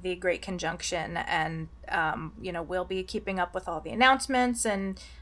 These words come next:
um, you know, we'll be, we'll be sharing things as they happen, and, and we will definitely, Trial by Stone will have a presence at, uh, the conjunction,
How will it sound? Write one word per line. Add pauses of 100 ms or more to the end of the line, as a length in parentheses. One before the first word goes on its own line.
(140)
um, (260)
you
know,
we'll
be,
we'll
be
sharing
things
as
they
happen,
and,
and
we
will (500)
definitely, (220)
Trial
by
Stone
will
have
a
presence
at, (160)
uh,
the
conjunction,